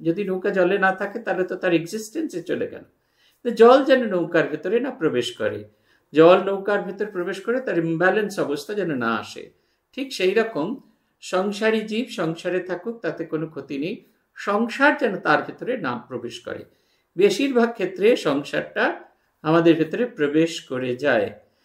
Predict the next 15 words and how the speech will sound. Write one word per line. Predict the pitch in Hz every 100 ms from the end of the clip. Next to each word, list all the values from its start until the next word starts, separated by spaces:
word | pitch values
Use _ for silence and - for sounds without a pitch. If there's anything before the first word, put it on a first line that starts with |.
| _ _
নানা | 190 202 208
সময়ে | 208 196 196 190
নানা | 180 202
জনের | 208 202 196
কাছে | 180 160 175
শুনি, | 160 175 170 170
নানা | 190 233
রকমের | 226 226 208 170
দুঃখের | 180 - 196 180
গল্প | 160 165 170
শুনি, | 165 156 156 156 _ _ -
ক-, | 175 -
ইয়ে | - 160
শুনি। | - 143 143 - _ _ _ _ _
সবসময়, | - 214 214 254 247 233 247